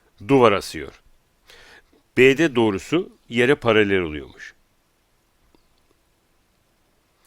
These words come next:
Ve B ile D köşeleri arasındaki uzaklıkta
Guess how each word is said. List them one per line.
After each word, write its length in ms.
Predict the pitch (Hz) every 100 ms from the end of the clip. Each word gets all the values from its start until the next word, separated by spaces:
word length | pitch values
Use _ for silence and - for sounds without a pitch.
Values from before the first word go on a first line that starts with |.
| - - _ -
Ve 280 | 123 165 113
B 100 | 147
ile 260 | 165 131 87
D 160 | 139
köşeleri 360 | 151 135 - 107
arasındaki 280 | 104 113 113
uzaklıkta 680 | 117 117 - - - 170